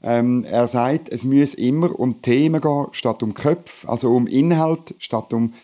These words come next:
Karriere. Und er kritisiert seine Partei, indem er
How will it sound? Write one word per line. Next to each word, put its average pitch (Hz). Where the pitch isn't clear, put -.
Karriere. 151
Und 117
er 127
kritisiert 135
seine 160
Partei, 135
indem 120
er 117